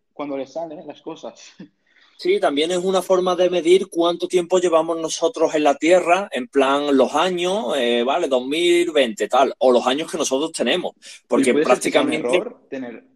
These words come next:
Speaker 1: control del tiempo?
Speaker 2: Eh,
Speaker 1: ¿Contar el
Speaker 2: no creo
Speaker 1: tiempo?
Speaker 2: que sea, no, no, no lo creo, no lo creo. En parte no lo creo porque, mira, nosotros por la edad sabemos más o menos hasta cuánto dura una persona normalmente, si no tiene un accidente o algo, ¿no?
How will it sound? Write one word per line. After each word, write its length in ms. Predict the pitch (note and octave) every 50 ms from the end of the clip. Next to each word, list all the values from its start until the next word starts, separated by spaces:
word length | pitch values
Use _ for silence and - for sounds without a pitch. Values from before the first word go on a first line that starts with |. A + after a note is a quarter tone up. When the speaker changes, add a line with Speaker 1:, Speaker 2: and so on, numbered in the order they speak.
| _ _ _ _ _
Speaker 1:
control 380 | - C3 B2+ B2+ B2+ A#2+ A#2+
del 160 | A#2 A2 G2+
tiempo? 580 | - B2 A#2+ C3 C#3+ - - - - _ _ _ _ _ _ _ _ _ _ _ _ _ _ -
Speaker 2:
Eh, 300 | D#3 D#3+ D#3+ D#3+ E3 E3
Speaker 1:
¿Contar 100 | E3+ F3 F3 E3+
el 80 | F3 F3+
Speaker 2:
no 120 | G3 G#3
creo 160 | A3 G#3+ G#3+ G3
Speaker 1:
tiempo? 20 |
Speaker 2:
que 80 | G3 F3+
sea, 240 | - G3 E3+ E3+ E3 E3
no, 140 | D#3 D#3+ E3+
no, 200 | D#3+ E3 E3 F3
no 240 | E3+ E3 E3 F3+ F3+
lo 120 | F#3 F3
creo, 260 | - B2+ A2 G#2+ G2 F#2
no 120 | A#2+ C3+
lo 100 | D#3 C#3+
creo. 260 | - - G2 F#2+ - _ _ _ _ _ _ _ _ _ _ _ _ -
En 160 | C#3+ C3 C3
parte 240 | D3+ E3 E3 E3 F#3
no 80 | F3+ F3+
lo 120 | F#3 E3+
creo 280 | E3+ E3+ F3+ F#3+ G3 F#3
porque, 460 | F#3+ F3 D3+ C3+ - C#3 C3 C3 B2+
mira, 260 | B2+ C3 C#3+ F3+ E3+
nosotros 440 | D3 B2 A#2 - B2+ C3 C#3+ D#3 -
por 180 | - E3 D#3+
la 120 | D#3+ D#3+ D#3
edad 280 | C#3+ D#3 D#3+ F3 F#3+
sabemos 420 | F#3+ - - C#3+ C#3 C#3+ C#3+ D3 D3+ D#3
más 180 | D#3+ D3 D3
o 60 | D#3+
menos 260 | D3+ D3 D3+ D#3 F3 F3
hasta 200 | E3 - D#3 -
cuánto 640 | - C#3+ C#3+ C#3+ C#3 E3+ E3 D#3+ D#3 D3+ D3 C#3+
dura 200 | B2+ C3+ C#3+ D#3
una 180 | D#3+ E3 D#3+ D3
persona 480 | - A#2+ A2+ - - D3 D3 C#3+ A#2 A2
normalmente, 680 | A2+ A2+ A2 A2 A#2+ B2+ C3 B2 C3 D3 C#3+ - A2
si 160 | - - A2+
no 100 | A2+ A#2
tiene 340 | A#2 C3 C3 C3 C3+ C3+ C3+
un 120 | C3 C3 B2
accidente 500 | A#2+ - A#2 A2+ A2+ A#2+ C3 C3+ - C#3+
o 100 | A#2 A#2
algo, 280 | C#3 C3+ A2+ G#2+ G#2+
¿no? 160 | B2+ F3 -